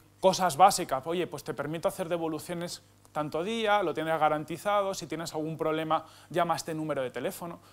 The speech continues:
¿vale? Tener el teléfono en la web es también muy importante, o un chat que te conteste alguien al momento, todo ese tipo de cosas. Pero es una suma. No sabría valorar cuánto, pero sí que es importante generar esa confianza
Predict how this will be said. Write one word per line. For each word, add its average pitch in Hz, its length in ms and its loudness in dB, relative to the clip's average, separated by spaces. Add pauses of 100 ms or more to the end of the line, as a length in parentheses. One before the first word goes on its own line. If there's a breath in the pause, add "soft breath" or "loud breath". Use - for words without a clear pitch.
(100)
¿vale? 151 140 0
Tener 151 200 -2
el 160 80 -4
teléfono 165 400 -2
en 151 60 -6
la 131 80 0
web 147 200 -2
es 147 100 -8
también 147 300 -8
muy 143 120 -8
importante, 160 680 -2 (300 loud breath)
o 160 240 6
un 170 120 -2
chat 165 300 2
que 170 100 -2
te 160 180 -4
conteste 151 440 -4
alguien 156 280 2
al 139 120 -2
momento, 170 560 -4 (340 loud breath)
todo 170 100 -4
ese 175 160 -2
tipo 175 240 -2
de 147 120 0
cosas. 143 260 -4
Pero 185 140 0
es 190 80 -4
una 226 260 2
suma. 165 360 -4 (360 loud breath)
No 180 160 2
sabría 196 340 8
valorar 156 440 8 (100)
cuánto, 240 480 4 (340 soft breath)
pero 156 140 0
sí 196 140 -2
que 202 80 -4
es - 80 -2
importante 180 480 -4
generar 156 240 -6
esa 151 180 -8
confianza 120 640 -12